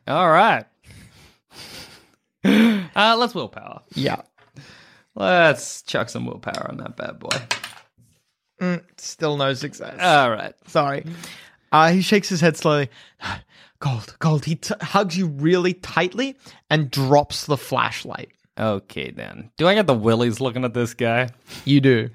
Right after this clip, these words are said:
Speaker 2: You have powerful willies.
Speaker 1: Okay, then.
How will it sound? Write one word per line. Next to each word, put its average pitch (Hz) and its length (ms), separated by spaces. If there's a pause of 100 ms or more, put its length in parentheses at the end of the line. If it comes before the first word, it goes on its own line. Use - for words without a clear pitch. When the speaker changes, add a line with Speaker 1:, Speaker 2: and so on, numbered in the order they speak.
(180)
Speaker 2:
You 135 160
have 127 380
powerful 117 880
willies. - 640 (100)
Speaker 1:
Okay, 101 560
then. - 360